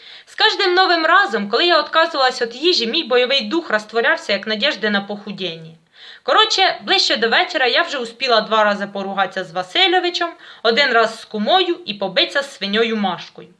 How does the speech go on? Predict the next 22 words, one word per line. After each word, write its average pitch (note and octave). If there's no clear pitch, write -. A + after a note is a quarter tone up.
Вечором G4
лягла B3+
дивитися B3+
Ікс-фактор, F#3+
вроді D#4+
трохи A3+
відвліклася. A3
Васильовичу A3+
їсти A3
вже G3+
не G3
пішла B3+
готовить, D#4
бо A3
боялася, C4+
що A#3
упаду G3+
на C#4+
кухні B3+
в G3
голодний G3+
обморок. E3